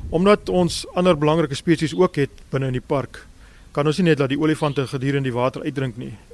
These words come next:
En so op drie, vier jaar gelede het Adu na kyk na 'n watergradiënt, dat ons basies kyk waar olifante natuurlik sou voorgekom het binne die gebied en hulle probeer behou by daardie waterpunte.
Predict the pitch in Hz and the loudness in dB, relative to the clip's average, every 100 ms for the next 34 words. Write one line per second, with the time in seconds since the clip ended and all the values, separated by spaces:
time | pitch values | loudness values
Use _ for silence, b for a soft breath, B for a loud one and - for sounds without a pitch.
0 | - 139 135 131 98 b b b b b | -6 -4 -4 -6 -8 b b b b b
1 | - 151 143 - 160 180 - 185 160 160 | -2 -2 -2 -4 0 0 4 4 6 4
2 | - 156 165 170 156 143 - 147 156 147 | 4 2 4 6 4 2 -4 -2 0 0
3 | 135 127 - 143 135 131 113 131 - - | -2 -4 -2 0 0 -2 0 0 0 -4
4 | 139 123 123 160 180 - b b - 139 | -4 -2 2 2 0 -6 b b -4 -4
5 | 113 131 139 135 - 185 135 120 143 151 | -2 2 2 0 0 0 2 0 2 2
6 | 147 147 127 120 - 131 - 170 151 143 | 0 -4 -6 -8 -8 -12 -2 0 2 2
7 | 165 170 - 170 160 165 160 127 143 151 | 2 2 2 0 0 -2 0 0 0 -2
8 | 143 139 160 185 - b b b 139 139 | -4 -2 -2 -2 -12 b b b -4 -2
9 | 135 123 143 127 123 147 127 143 127 123 | -2 2 2 2 2 2 2 -2 -2 -2
10 | 139 135 123 127 131 - 131 - | 0 0 -2 -4 -6 -6 -6 -8